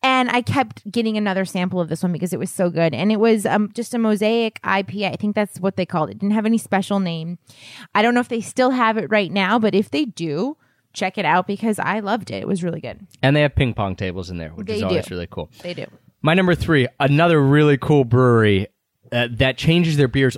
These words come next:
Speaker 2: all the time. So we've gone twice now, and they always have different stuff on tap, and they usually have about eight on tap at a time. And they have, usually we tend, as we talk, kind of drink a lot of I P As and a lot of,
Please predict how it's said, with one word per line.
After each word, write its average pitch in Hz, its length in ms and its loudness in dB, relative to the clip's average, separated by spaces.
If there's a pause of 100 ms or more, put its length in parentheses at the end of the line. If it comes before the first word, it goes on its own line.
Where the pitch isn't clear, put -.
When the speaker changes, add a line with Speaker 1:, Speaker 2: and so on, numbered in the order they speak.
Speaker 2:
all 135 240 4
the 131 100 2
time. 139 640 2
So 127 720 4
we've 139 240 0
gone 131 260 2
twice 226 440 0
now, 104 380 2
and 123 260 2
they 131 80 4
always 151 180 4
have 135 160 2
different 131 300 -2
stuff 123 340 0 (100)
on 117 160 2
tap, 107 320 0
and 107 120 0
they 107 40 2
usually 113 260 0
have 113 100 -2
about 107 280 -4
eight 120 280 -2
on 110 180 2
tap 107 380 -4 (340)
at 113 140 -2
a 107 80 0
time. 110 440 0 (140)
And 110 340 0 (460)
they 147 320 2
have, 160 340 2
usually 202 400 4
we 180 140 2
tend, 165 320 2
as 135 160 2
we 131 80 -4
talk, 139 260 0 (320)
kind 170 200 2
of 147 80 2
drink 135 180 2
a 139 60 0
lot 123 140 4
of 110 100 0
I 104 120 -2
P 131 300 0
As 190 340 4
and 127 80 2
a 110 40 -2
lot 101 120 2
of, 101 140 0